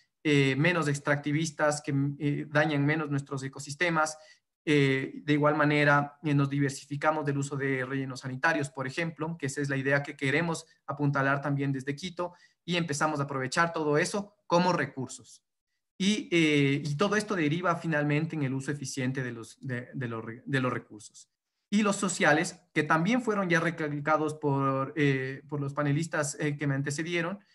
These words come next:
y que seguramente van a ser también recalcados por mis, los panelistas que vienen después, por Melanie, por José Javier,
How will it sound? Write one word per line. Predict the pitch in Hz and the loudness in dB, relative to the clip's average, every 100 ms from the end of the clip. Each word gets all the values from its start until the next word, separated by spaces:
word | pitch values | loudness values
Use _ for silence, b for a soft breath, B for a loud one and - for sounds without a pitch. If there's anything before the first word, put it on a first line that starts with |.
| b b | b b
y | 160 | -6
que | 147 | -2
seguramente | 143 151 175 180 196 196 | 0 2 4 4 2 2
van | 165 156 | 0 0
a | |
ser | 147 180 185 | 0 0 -2
también | 165 165 | 0 0
recalcados | 156 147 139 151 147 139 | 0 -2 -2 2 2 0
por | 143 139 139 | -2 -4 -2
mis, | 135 - | -6 -6
los | 147 139 | -6 -6
panelistas | 143 139 139 143 147 | -2 -2 0 -4 -6
que | 143 | -4
vienen | 143 139 143 | -2 0 0
después, | 143 - 180 170 | -4 -2 0 0
por | - 135 | -2 -2
Melanie, | 160 165 151 143 | 2 2 0 -2
por | 143 131 131 127 135 | -2 -4 -4 -4 -8
José | 131 139 147 | -8 -10 -6
Javier, | 170 190 202 | -4 0 0